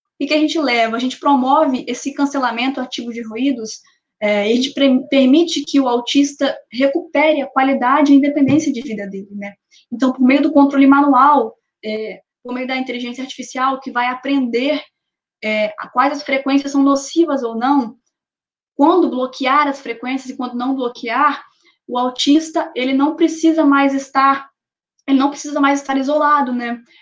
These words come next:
Muitas vezes, os autistas, uma forma dos autistas prevenirem,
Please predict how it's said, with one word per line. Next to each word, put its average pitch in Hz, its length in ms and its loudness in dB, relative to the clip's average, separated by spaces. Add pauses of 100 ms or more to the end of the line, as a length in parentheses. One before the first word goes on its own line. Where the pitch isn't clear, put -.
(140)
Muitas 269 360 -2
vezes, 277 640 2
os 254 180 -6
autistas, 247 840 -4 (120)
uma 247 200 -2
forma 269 320 0
dos 247 100 -6
autistas 240 480 -8
prevenirem, 277 760 0